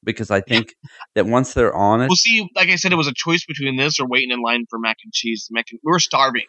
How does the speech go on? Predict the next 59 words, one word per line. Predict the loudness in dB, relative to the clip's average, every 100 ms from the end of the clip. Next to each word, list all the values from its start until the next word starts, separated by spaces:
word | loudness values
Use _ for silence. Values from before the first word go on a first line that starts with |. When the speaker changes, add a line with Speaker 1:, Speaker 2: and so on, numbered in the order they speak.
| 0
Speaker 1:
Yeah, | 2
Speaker 2:
so |
Speaker 1:
it's | 2 0
Speaker 2:
the |
Speaker 1:
food. | 0 0 0
Speaker 2:
food | 0 2 2
<laughs> | 2
won | 2 2
out | 2 2 -2 -2
a |
little | -4 0
Speaker 1:
Food | 0 2
Speaker 2:
bit. |
Speaker 1:
wins | 4 4 2
out | 2
every | 2 0
time. | -4 -4 -6 -8 _ _ _
Speaker 2:
Yeah. | -6 -4 -6
Speaker 1:
It's | -4
got | -2 -2
to. | -8 -16 _ _ _ _ _ _ _ _ _ _ -20
That's | -20
funny. | -12 -8 0
Speaker 2:
So |
we | 0
kind | 2 2
of | 2
were | 0 0
casual, | 2 2 2 2
just | 0 -6 -14 _
walking | 0 0 2
around | 0 0
the | -2
parks, | 2 2 2
and | 0
we | -2
kind | 0 2
of, | 0 -2 -12 _ _ _ _ _ _ -2
we |
were | 2
looking | 2 2 2
around, | 4 4 4 2 0
seeing | 2 2 2 2
the, | 2 0 -4 _ _ _ _ _
um, | 2 4 2 -2 -10 -16 -20 _ _ _
what | -8
was | -6 -6
it? | -8 -10
The, | -12 -12 _ _ _ 0
the | 2
Alice | 2 2
in | 2
Wonderland | 2 2 0 -2
theaters, | -4 -2
all, | -2 0
everything | 2 2 2
there | 2
is | 0
gone. | 0 2